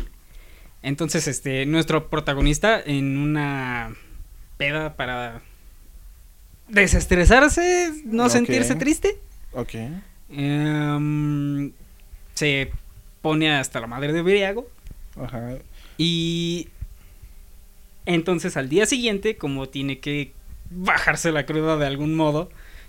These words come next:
Speaker 1: termina en un supermercadito, tipo Oxxo.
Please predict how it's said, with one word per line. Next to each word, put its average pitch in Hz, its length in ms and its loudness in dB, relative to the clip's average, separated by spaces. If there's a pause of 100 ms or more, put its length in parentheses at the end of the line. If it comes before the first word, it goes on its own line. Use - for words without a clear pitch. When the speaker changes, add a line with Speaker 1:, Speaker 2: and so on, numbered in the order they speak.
(120)
Speaker 1:
termina 156 480 4
en 151 100 2
un 156 260 2
supermercadito, 127 800 -6 (920)
tipo 131 440 -6 (280)
Oxxo. 208 300 -4